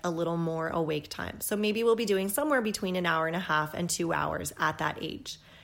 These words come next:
This is also where we often start to see children transition from four naps to three naps, is between this four and five month age range. In future episodes, we're going to get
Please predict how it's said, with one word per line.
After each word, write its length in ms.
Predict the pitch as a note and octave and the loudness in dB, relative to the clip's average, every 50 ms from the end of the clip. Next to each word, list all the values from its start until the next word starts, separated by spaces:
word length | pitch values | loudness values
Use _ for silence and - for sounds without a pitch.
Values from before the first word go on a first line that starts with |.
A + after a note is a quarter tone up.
| - - - | -12 0 2
This 180 | G#3+ A3 - | 2 4 4
is 120 | A3+ G3+ - | 2 2 0
also 460 | - - - C4+ D#4+ E4 - A3 G3+ | 0 0 2 2 2 2 2 2 2
where 160 | F#3 F#3 F3+ | 2 2 2
we 140 | F3 F3 - | 0 0 0
often 420 | - - - C#4 C#4 - A#3 A3+ | 0 2 2 0 0 -2 -2 -2
start 240 | G#3+ - F3+ F3+ F3+ | 0 0 0 0 -2
to 80 | F#3 F3 | -4 -4
see 220 | - F#3 F3 F3 | -2 -2 -2 -2
children 420 | - - F3+ F3 E3+ E3+ F3 E3 | -2 -2 -2 -2 -2 -2 -4 -4
transition 840 | E3+ - E3+ E3 E3 E3+ A3+ A#3+ B3 - - F3 E3+ E3 D#3+ D#3+ E3 - - - - - | -4 -4 -4 -4 -2 -2 0 0 0 0 -2 -2 -2 -2 -4 -6 -8 -12 -18 -20 -20 -20
from 500 | - - - F#3 F3 E3 D#3+ D#3 D#3 D#3+ - - - | -20 -4 0 2 2 4 2 2 -2 -4 -6 -8 -4
four 240 | - A#3 B3 B3+ B3 | 0 2 2 4 4
naps 460 | G#3 F3 E3+ E3 - F3 - - - - | 4 4 4 2 0 -2 -6 -6 -4 -2
to 120 | - G3+ | -2 -2
three 280 | F#3+ - - F3 - - | -2 -4 -6 -6 -4 -4
naps, 340 | - - - - - - | -4 -6 -6 -4 -6 -4
is 160 | - - F#3+ F3 | -2 -2 -2 -2
between 480 | - G3+ F#3 - - G3 F3+ F3+ F3 | -2 -2 -4 -2 -2 -4 -2 -2 0
this 200 | F3+ F3+ F3+ - | 0 -2 -2 -4
four 260 | - - E3+ E3 D#3+ | -4 -4 -2 0 0
and 200 | - E3+ E3+ F3 | 0 0 -2 -4
five 300 | E3+ - D#3+ D#3 D3+ D3+ | -2 0 0 0 0 -2
month 340 | - D#3+ D#3 D#3 D#3 D3+ - - - - | -4 -4 -4 -6 -6 -8 -12 -12 -8 -6
age 260 | E3 D#3+ D3+ - - | -4 -4 -6 -6 -6
range. 420 | - - - - - - - - - - - - - - - | -8 -8 -8 -8 -10 -10 -10 -12 -14 -18 -20 -20 -16 -6 -4
In 120 | G3+ G3+ | -4 -4
future 260 | G#3+ B3 A3+ B3+ - | -2 -2 0 2 2
episodes, 460 | - G#3 A3 G#3 - G#3+ G3 F#3+ F#3 | 2 2 2 0 2 2 2 2 0
we're 80 | F#3 E3+ | -2 -2
going 220 | E3 F3 E3+ E3 | -2 -2 -2 -2
to 100 | - F3 | -4 -4
get 280 | D#3 E3 D#3+ D#3+ - | -2 -2 -2 -4 -4